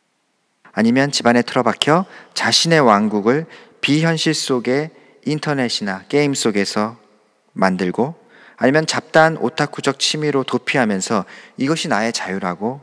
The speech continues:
말하죠. 진정한 자유는 무엇을 선택할 수 있는 가능성을 열어놓는 데서 오는 것이 아닙니다. 유한한 인간은 그 유한성 때문에 필연적으로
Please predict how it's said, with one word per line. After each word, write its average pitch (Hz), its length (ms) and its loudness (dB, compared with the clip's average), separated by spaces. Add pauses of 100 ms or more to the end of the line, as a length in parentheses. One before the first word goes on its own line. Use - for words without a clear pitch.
말하죠. 87 540 -8 (1200)
진정한 139 420 4
자유는 110 520 2 (420)
무엇을 165 440 6
선택할 226 680 2
수 - 420 2 (120)
있는 139 540 2 (720)
가능성을 135 840 2
열어놓는 110 480 4
데서 101 220 -2
오는 95 140 -2
것이 92 240 -4
아닙니다. 80 520 -10 (720)
유한한 117 500 2
인간은 101 560 0 (280)
그 131 180 2
유한성 165 580 2
때문에 107 580 2 (380)
필연적으로 156 840 2